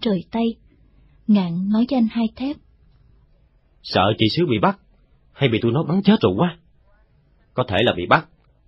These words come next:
Speaker 2: Hồi đêm đâu có nghe tiếng súng.
Speaker 1: Anh Hai Thép đáp thế và im lặng. Suốt đêm qua cho tới sáng nay, người lãnh đạo cuộc chiến đấu này bị đặt trước những sự biến không ngờ. Đêm qua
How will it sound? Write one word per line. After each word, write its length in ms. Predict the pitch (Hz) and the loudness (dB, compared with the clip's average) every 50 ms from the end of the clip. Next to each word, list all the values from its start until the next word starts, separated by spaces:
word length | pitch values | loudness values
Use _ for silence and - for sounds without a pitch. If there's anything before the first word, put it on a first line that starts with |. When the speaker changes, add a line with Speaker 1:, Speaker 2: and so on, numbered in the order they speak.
| _ _ _ _ _ | _ _ _ _ _
Speaker 2:
Hồi 120 | 98 90 82 | -6 -4 -4
đêm 160 | 101 113 117 | -4 -4 -4
đâu 120 | 117 117 110 | -4 -6 -6
có 80 | 139 143 | -6 -6
nghe 120 | 135 127 120 | -6 -4 -4
tiếng 100 | - - - | -4 -4 -2
súng. 160 | 175 180 202 - _ _ _ _ _ _ _ _ _ _ _ _ _ _ _ _ _ _ _ _ _ _ | -4 -4 -4 -8 _ _ _ _ _ _ _ _ _ _ _ _ _ _ _ _ _ _ _ _ _ _
Speaker 1:
Anh 140 | - 214 196 | 0 0 2
Hai 140 | 196 196 190 - | 2 0 -2 -4
Thép 240 | 226 247 262 - | -4 -4 -4 -4
đáp 160 | - 240 262 262 - - | -4 -4 -4 -4 -6 -6
thế 240 | 247 247 247 269 277 - | -2 -2 -2 -2 0 -2
và 80 | 220 - | -2 0
im 160 | - 226 226 226 | 2 0 2 2
lặng. 280 | 220 202 180 170 180 - - _ _ _ _ _ _ _ _ _ | 0 0 -2 -4 -4 -6 -10 _ _ _ _ _ _ _ _ _
Suốt 260 | - - - 311 294 - | -6 -2 -2 -2 0 0
đêm 160 | 277 262 254 | 0 0 0
qua 240 | 247 - 247 247 240 - | -2 -2 -2 -2 0 0
cho 100 | 254 247 | -2 -2
tới 100 | - 269 269 - - | 0 0 -2 0 0
sáng 220 | 254 269 302 302 | -2 -2 -2 -2
nay, 200 | 302 262 247 240 - - _ _ _ _ _ _ _ _ | -2 0 0 0 -2 -4 _ _ _ _ _ _ _ _
người 120 | 226 226 | 6 6
lãnh 160 | 202 185 220 269 | 6 6 2 0
đạo 220 | 262 202 180 175 - | -2 -4 -4 -2 0
cuộc 140 | 220 196 - | -2 -2 0
chiến 180 | - 240 262 269 | 0 -2 -2 -2
đấu 140 | 262 247 | -2 -4
này 240 | 285 320 311 294 233 185 - - | -4 -4 -2 0 0 0 0 0
bị 120 | 190 202 | -2 -2
đặt 200 | 190 196 208 185 - - _ | 0 -2 -4 -6 -6 -6 _
trước 200 | 311 330 - - | -4 -2 0 2
những 140 | 226 202 226 - - | 0 2 2 0 0
sự 140 | 214 180 - | 0 0 0
biến 260 | 208 226 240 285 330 359 - | 0 -2 -2 -2 -6 -12 -12
không 320 | - - 294 269 269 254 | -6 -4 -2 0 0 2
ngờ. 200 | 247 202 185 170 165 - _ _ _ _ _ _ _ _ _ _ _ _ _ - | 2 0 0 -2 -6 -10 _ _ _ _ _ _ _ _ _ _ _ _ _ 2
Đêm 200 | 214 247 226 220 | 4 4 4 2
qua 280 | - 226 220 214 214 | 0 -2 -2 -2 -2